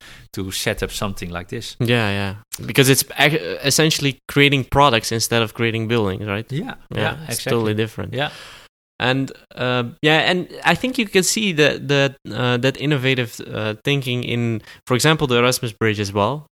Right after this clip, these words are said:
Speaker 1: Yes.
Speaker 2: Uh, it's actually the icon of Rotterdam now,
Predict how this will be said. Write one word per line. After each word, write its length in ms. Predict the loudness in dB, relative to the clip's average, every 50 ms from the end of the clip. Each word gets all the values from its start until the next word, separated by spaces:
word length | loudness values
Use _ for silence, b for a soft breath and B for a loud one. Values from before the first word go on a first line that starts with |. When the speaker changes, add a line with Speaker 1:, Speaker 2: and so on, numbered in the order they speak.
| -12
Speaker 1:
Yes. 140 | -6 -2 0
Speaker 2:
Uh, 460 | 2 2 2 2 2 2 0 -2 -4 -6
it's 240 | -2 0 0 0 0 -4 -8 -12 -20 _ _
actually 440 | -4 0 0 2 2 2 0 0 0
the 160 | 0 0 0 2
icon 440 | 4 4 4 4 2 0 0 2 2
of 120 | 0 -2
Rotterdam 720 | -4 -6 -6 -2 0 0 0 0 0 -4 -4 -2 -4 -4
now, 240 | -4 -4 -6 -6 -8